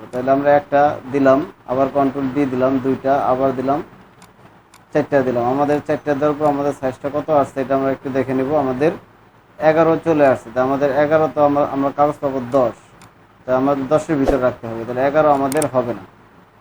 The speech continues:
তাহলে আমরা যদি এদিকে আরেকটা নেই, দেখি এদিকে সাইজ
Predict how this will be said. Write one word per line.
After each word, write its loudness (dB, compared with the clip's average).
তাহলে 2
আমরা 6
যদি 2
এদিকে 2
আরেকটা 4
নেই, 2
দেখি -4
এদিকে 0
সাইজ -2